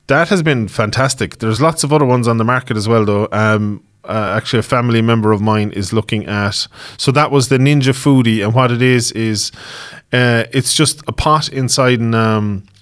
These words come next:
inside the machine itself. It's electric. It goes up on your, um, counter. It's, this one is, like, I think it's a seven, seven and a half liter, something like that.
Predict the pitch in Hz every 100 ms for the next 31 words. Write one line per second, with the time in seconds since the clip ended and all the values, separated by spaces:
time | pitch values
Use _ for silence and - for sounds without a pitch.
0 | _ - - 120 135 127 117 113 - 127
1 | 113 104 120 107 104 107 - 110 110 -
2 | 107 107 - - - 113 101 104 110 110
3 | 110 110 107 101 104 101 98 - - 120
4 | 107 104 104 104 113 107 - - 123 -
5 | 110 107 101 107 107 98 - - - 139
6 | 127 113 - 123 120 113 - 135 135 131
7 | 127 123 - 127 135 127 131 120 110 120
8 | 120 123